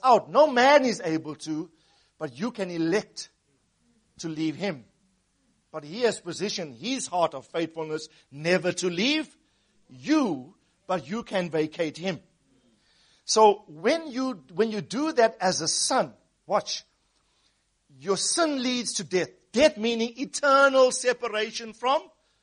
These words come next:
God, lost forever. Now here is the subtlety. Everyone say subtlety. You can leave here and say, "Woo, hallelujah. Now the sin game is open. Hallelujah.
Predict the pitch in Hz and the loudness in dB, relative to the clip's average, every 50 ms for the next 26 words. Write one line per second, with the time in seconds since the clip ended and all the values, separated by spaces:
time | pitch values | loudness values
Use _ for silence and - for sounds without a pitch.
0 | _ _ _ _ _ _ _ 160 170 175 156 127 - 123 139 160 196 233 247 226 | _ _ _ _ _ _ _ -2 0 0 0 0 -4 -6 -2 2 4 4 4 2
1 | - - - 220 208 208 180 170 135 139 117 _ _ _ _ _ _ _ _ _ | -2 -6 -6 -6 -6 -6 -6 -8 -8 -10 -14 _ _ _ _ _ _ _ _ _
2 | _ _ _ _ _ _ _ _ _ _ _ _ - 190 190 175 135 123 110 110 | _ _ _ _ _ _ _ _ _ _ _ _ -6 -4 -4 -4 -6 -12 -8 -2
3 | 160 202 247 277 269 262 - 214 202 196 190 151 - - 151 - - - - - | 0 2 4 4 2 0 -2 -8 -10 -8 -8 -10 -10 -10 -6 -4 -4 -2 -4 -4
4 | 226 214 208 - 180 151 127 - - 117 104 _ 160 180 220 233 226 226 233 220 | -6 -8 -10 -10 -10 -12 -12 -12 -16 -20 -20 _ -14 -8 -6 -6 -4 -4 -4 -6
5 | 208 196 - 247 208 208 - 190 160 - - 104 _ _ _ _ _ _ _ _ | -6 -4 -2 -2 -2 -2 -4 -6 -8 -10 -12 -20 _ _ _ _ _ _ _ _
6 | _ _ _ _ _ _ _ _ _ _ _ _ 165 233 285 - 208 170 165 160 | _ _ _ _ _ _ _ _ _ _ _ _ -20 -16 -12 -10 -10 -10 -10 -10
7 | 180 262 285 262 220 220 202 196 185 - - 180 156 143 285 415 480 480 480 453 | -8 -6 -6 -6 -6 -6 -6 -6 -6 -8 -8 -8 -6 0 6 8 10 10 10 10
8 | 349 180 208 226 220 220 214 214 226 240 240 226 220 214 208 190 180 165 147 139 | 8 4 2 0 0 -2 -2 -4 -6 -10 -4 0 2 4 6 6 6 4 2 0
9 | 127 113 110 107 113 135 160 196 208 196 190 175 147 151 143 - - 226 202 185 | -2 -6 -10 -12 -8 -4 -2 -2 0 -2 -2 -4 -6 -8 -8 -8 -10 -10 -8 -4
10 | 190 185 185 175 160 160 170 175 170 170 160 156 131 104 - - 151 190 180 175 | -4 -4 -2 -4 -2 2 2 2 2 0 -4 -8 -10 -10 -10 -10 -8 -8 -6 -8
11 | 170 160 160 160 143 131 | -6 -4 -4 -4 -4 -4